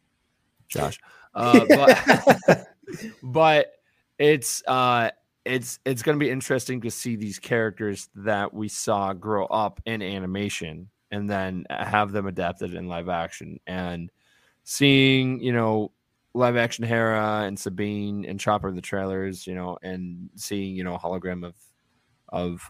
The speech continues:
Speaker 1: of Ezra was pretty cool. Seeing Zeb and Mando threw a lot of people off. Uh, a-, and I know when I first saw him, I wasn't expecting it to be Zeb. Like, I just thought it was the species. But then when I heard his voice, I was like,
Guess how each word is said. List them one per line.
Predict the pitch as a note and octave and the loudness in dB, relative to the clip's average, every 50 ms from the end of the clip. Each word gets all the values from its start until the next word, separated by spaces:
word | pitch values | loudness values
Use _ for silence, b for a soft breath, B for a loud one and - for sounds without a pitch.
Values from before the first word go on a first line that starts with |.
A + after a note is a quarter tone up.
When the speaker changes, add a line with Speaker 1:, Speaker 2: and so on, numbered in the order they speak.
| - - | -12 -8
Speaker 1:
of | A#2 F2+ E2+ - - - | -8 -8 -8 -8 -6 -4
Ezra | G2+ A2 G2 G#2 G2 | -4 0 0 0 0
was | F#2 F2+ - | 0 -2 -2
pretty | - F#2 F#2 F2+ | -4 -4 -4 -4
cool. | - - G2+ G2 F#2+ F#2+ - _ _ _ _ _ _ _ _ | 0 0 2 2 2 -2 -6 _ _ _ _ _ _ _ _
Seeing | - - F#3+ G#3+ B3 A#3 G3+ | -2 4 6 6 6 6 4
Zeb | F3 A2 B2+ D3 D3 D3+ D#3+ D3+ | 2 4 6 8 8 8 8 6
and | D#3 C3 A#2 | 2 0 2
Mando | A#2 A#2 B2 C3+ D#3 D#3+ F3 F3 F#3 F#3+ F#3 | 2 4 4 4 6 8 10 10 10 8 8
threw | F#3 - C#3+ B2 A2+ | 4 2 2 2 4
a | |
lot | A2 A2+ A2+ A2+ A2+ | 4 4 4 4 2
of | G2+ | 0
people | - A#2+ - - A2 G#2+ G#2 | -2 -4 -2 0 0 2 2
off. | G#2 G#2+ A2+ B2+ C3 - - - _ _ _ _ | 2 4 2 2 0 -4 -14 -20 _ _ _ _
Uh, | - G#2 G#2 G2+ G2 F#2+ F#2+ F2+ - - _ _ _ | -2 0 0 0 0 0 0 -2 -4 -6 _ _ _
a-, | - A2 - - | -6 -6 -2 -2
and | A#2+ B2+ B2+ | 0 2 2
I | B2+ | 4
know | C3+ C#3+ D3 C#3+ | 4 4 4 4
when | C3 - B2 B2 | 2 0 0 -2
I | A2+ | -2
first | A2 - - B2 A#2+ - | -2 0 -2 -2 0 0
saw | B2 A#2 A#2 A#2 | 0 0 0 2
him, | A#2 A#2 A2+ G#2 | 0 0 0 0
I | G#2 | 0
wasn't | G#2+ A2+ A#2+ A#2 A#2 | 0 0 0 -2 -4
expecting | G#2 - - - A2 G#2 G#2+ - A2 G#2+ G#2 | -6 -8 -6 -4 -4 -4 -4 -4 -6 -6 -6
it | G2+ F2+ F2+ | -6 -8 -10
to | - F2+ | -12 -8
be | G2+ G2 F#2 | -6 -6 -6
Zeb. | F2+ F2 F#2 F#2+ F#2+ G#2 G#2 A2 | -4 -4 -2 -2 0 -2 -2 -4
Like, | G#2+ G2+ F2+ | -4 -4 -4
I | F#2+ G2+ | -4 -6
just | F2+ G2 - | -6 -8 -6
thought | - G2 F#2+ | -6 -4 -4
it | F#2+ | -6
was | F#2+ - | -8 -8
the | - - | -12 -16
species. | - - - G2+ G2+ - G2 G2 F#2+ | -12 -6 -6 -6 -4 -4 -6 -8 -8
But | - - G2+ G#2 | -6 -6 -4 -2
then | A#2+ B2+ B2+ | -2 -2 -2
when | B2 A#2 | -2 -4
I | A2 | -2
heard | G#2+ B2 A#2 | -2 -2 -4
his | G#2+ F#2 | -4 -10
voice, | F#2 - A#2 C3 C3 B2 - | -10 -8 -6 -6 -6 -4 -6
I | A#2 | -8
was | A#2+ A#2 | -6 -4
like, | A#2 A2 | -6 -6